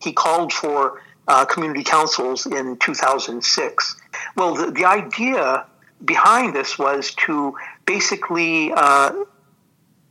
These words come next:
uh, get rid of the autonomous neighborhood councils and replace them with government-sponsored,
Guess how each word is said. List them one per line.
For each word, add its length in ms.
uh, 300
get 260
rid 200
of 400
the 160
autonomous 580
neighborhood 460
councils 440
and 140
replace 560
them 320
with 240
government-sponsored, 1300